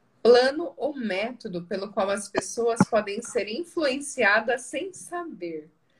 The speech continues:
que estão sendo influenciadas, ou até mesmo a fonte dessa influência.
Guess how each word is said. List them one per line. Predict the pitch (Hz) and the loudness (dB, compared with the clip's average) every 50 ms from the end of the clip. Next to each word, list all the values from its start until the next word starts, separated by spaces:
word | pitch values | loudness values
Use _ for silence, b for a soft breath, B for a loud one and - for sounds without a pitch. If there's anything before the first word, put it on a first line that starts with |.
| _ _ _ _ _ | _ _ _ _ _
que | - 247 | -8 -8
estão | 240 240 - - - 226 247 277 320 349 | -8 -8 0 4 6 6 6 6 4 0
sendo | 320 - - 214 202 190 185 | -4 -4 -4 -4 -4 -4 -6
influenciadas, | 202 214 214 - 196 180 175 180 - - - - 185 160 151 143 139 139 - 156 175 - - _ _ _ _ _ _ _ _ | -6 -6 -6 -4 -4 -4 -2 -4 -6 -10 -6 -4 -4 -4 -4 -6 -10 -14 -14 -16 -16 -16 -20 _ _ _ _ _ _ _ _
ou | - 196 208 | 4 6 6
até | 220 - - - 226 208 | 6 6 4 2 0 0
mesmo | 208 202 202 220 247 269 277 277 254 214 190 165 - - | -2 -4 0 2 4 4 2 0 -4 -8 -10 -10 -10 -10
a | - 185 196 214 | -8 -8 -8 -8
fonte | - - _ - 240 269 320 359 370 349 - - 311 302 | -10 -8 _ 0 0 0 0 -2 -6 -6 -8 -10 -8 -4
dessa | 196 185 175 185 214 - - 180 | -2 0 0 0 -2 -6 -6 -6
influência. | 175 170 175 175 - 170 165 156 147 - - 165 - - - - - | -6 -6 -6 -8 -8 -8 -6 -8 -8 -10 -16 -16 -16 -16 -16 -18 -18